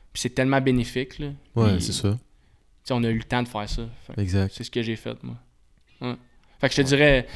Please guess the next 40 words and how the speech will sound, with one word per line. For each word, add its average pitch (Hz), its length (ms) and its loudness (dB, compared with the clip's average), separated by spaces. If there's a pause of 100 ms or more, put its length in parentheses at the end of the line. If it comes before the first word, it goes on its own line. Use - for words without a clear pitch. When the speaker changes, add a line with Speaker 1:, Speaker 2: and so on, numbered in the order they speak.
(200)
Speaker 1:
qu'est-ce - 200 4
que 147 120 4
j'ai 135 140 4
appris, 123 280 -2
man ? 107 460 -4 (880)
Là, 135 100 4
Speaker 3:
Non, - 60 6
Speaker 1:
je - 20 2
t'en 131 60 2
ai 127 40 2
Speaker 3:
mais 127 100 4
Speaker 1:
nommé 131 260 6
quelques-uns, 127 500 2
Speaker 3:
Ouais, 98 60 8
Speaker 1:
là, 101 180 8
Speaker 3:
ouais. 92 60 6
Speaker 1:
mais 107 380 0 (720)
Speaker 3:
Mais 95 280 6
si... 98 400 -2 (520)
c'est - 140 -12
ça, 107 120 6
je - 140 0
me 98 80 4
demandais 101 340 4
si - 180 -10
t'as, 92 200 2 (1120)
si - 340 -12
t'étais 104 320 4
rendu 101 500 4
à, 90 540 4 (240)
justement, 92 400 -2
aller 101 280 4
apprendre. 98 760 2
Tu - 680 -20
sais, 120 60 4
Speaker 1:
Ah, 113 60 6
c'est 110 80 8
Speaker 3:
mettons, 123 180 10
Speaker 1:
sûr. 127 80 6
Speaker 3:
d'un, 131 180 10